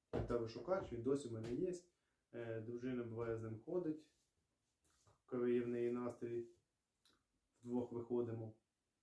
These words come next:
Тому, кому надо, замовляйте. Не в мене, <laughs> це, це для мене, для історії, тому що він вже такий глючний, паяний, перепаяний.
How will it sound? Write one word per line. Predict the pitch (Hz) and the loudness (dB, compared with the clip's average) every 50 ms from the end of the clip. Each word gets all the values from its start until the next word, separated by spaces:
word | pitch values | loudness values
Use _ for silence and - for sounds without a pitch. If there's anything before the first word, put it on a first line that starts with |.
| _ _ _ _ _ _ _ _ _ _ _ _ _ _ _ _ _ _ _ _ _ _ _ _ _ _ _ _ _ _ _ _ _ _ _ _ _ _ _ _ _ _ _ _ _ _ _ _ _ | _ _ _ _ _ _ _ _ _ _ _ _ _ _ _ _ _ _ _ _ _ _ _ _ _ _ _ _ _ _ _ _ _ _ _ _ _ _ _ _ _ _ _ _ _ _ _ _ _
Тому, | - 165 185 196 190 175 - - - - _ _ | -2 -2 0 0 0 -2 -2 -4 -8 -18 _ _
кому | - 151 147 151 151 151 | -4 0 4 4 6 4
надо, | 156 175 185 - 127 113 | 4 2 2 2 2 0
замовляйте. | 113 120 120 123 123 127 139 160 170 170 170 - - 117 113 113 - - _ _ _ _ _ _ _ _ _ _ | 2 2 4 4 4 4 4 4 4 2 0 0 -2 -4 -4 -4 -8 -16 _ _ _ _ _ _ _ _ _ _
Не | 120 120 120 | -4 -2 0
в | 127 | 2
мене, | 147 185 190 185 175 151 - - - - - - | 4 6 6 6 4 2 -2 -8 -16 -20 -8 -8
<laughs> | - - - - - | -6 -6 -6 -12 -10
це, | - - 123 117 113 113 - - _ - - - - | -2 0 2 2 2 -2 -6 -12 _ -20 -18 -16 -4
це | 117 120 120 117 113 113 - 117 | 0 2 2 2 2 0 -2 -4
для | 117 113 120 123 | -2 0 0 2
мене, | 123 120 120 117 110 | 2 2 2 0 0
для | 110 113 | 0 0
історії, | 113 113 - - 170 165 151 135 - | 0 -2 -2 -2 0 4 4 4 2
тому | 113 113 113 113 | 2 -2 -4 -6
що | 110 - 110 | -6 -8 -8
він | 107 107 110 | -8 -8 -8
вже | 107 107 107 104 | -8 -8 -10 -10
такий | - - - 107 110 110 113 | -12 -8 -6 -4 -2 0 2
глючний, | 131 151 156 - - - 131 123 117 117 - - _ _ _ - - - _ _ _ _ _ _ _ - - _ _ _ _ _ _ _ _ _ _ _ _ _ _ _ _ | 2 2 2 0 -4 -2 -2 -2 -2 -2 -6 -10 _ _ _ -14 -14 -14 _ _ _ _ _ _ _ -20 -20 _ _ _ _ _ _ _ _ _ _ _ _ _ _ _ _
паяний, | - 139 139 135 131 123 123 120 | 0 4 6 6 6 6 4 2
перепаяний. | 117 - 139 117 113 117 - 165 165 160 156 139 139 131 127 120 120 117 - | 2 2 0 0 0 -2 -2 -2 2 2 4 4 4 4 2 2 0 -2 -4